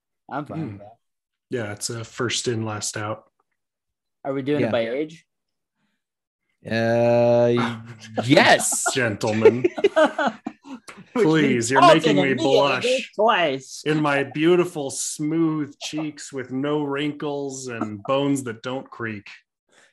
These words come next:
Speaker 1: Hey,
Speaker 3: <laughs>
Speaker 1: I don't have any bones that creak yet. I'm good.
Speaker 2: <laughs> That can be caught on audio.
Speaker 3: At this point, you could cut me open and count the rings. So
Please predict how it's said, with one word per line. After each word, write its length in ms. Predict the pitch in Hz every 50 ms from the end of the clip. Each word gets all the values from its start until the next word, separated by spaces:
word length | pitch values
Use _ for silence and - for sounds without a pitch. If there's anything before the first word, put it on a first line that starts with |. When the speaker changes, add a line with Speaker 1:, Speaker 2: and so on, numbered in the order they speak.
| _ _
Speaker 1:
Hey, 300 | - 156 190 175 147 131
Speaker 3:
<laughs> 500 | - - _ - 151 - _ _ _ -
Speaker 1:
I 60 | 143
don't 120 | 185 202
have 160 | 180 175 156 135
any 180 | 147 160 175 156
bones 340 | 131 135 123 117 113 101
that 120 | 110 110 107
creak 240 | - 123 117 113 -
yet. 420 | - 120 123 131 120 107 107 - _ _ _ _ _ _ _ _ _ _ _ -
I'm 160 | 151 151 151
good. 280 | 127 156 160 139 110 - -
Speaker 2:
<laughs> 40 | - _ _ _ _ _ _ _ _ _ _ _ _ - - -
That 140 | - 143 -
can 160 | - 139 131 123
be 80 | 127
caught 260 | 117 - - 127 123 117
on 120 | 117 110 107
audio. 380 | 110 123 127 117 104 101 113 _ _ _ _ _ _ -
Speaker 3:
At 140 | 123 123 113
this 160 | 190 190 -
point, 240 | - 175 156 123 135
you 40 |
could 140 | - - 117
cut 180 | - - 151 -
me 140 | 139 131 123
open 220 | 120 - 127 113
and 100 | 113 107
count 220 | - 120 110 98
the 100 | - 104
rings. 420 | 98 104 101 92 95 110 - - - _ _
So 420 | - - - 110 101 104 104 110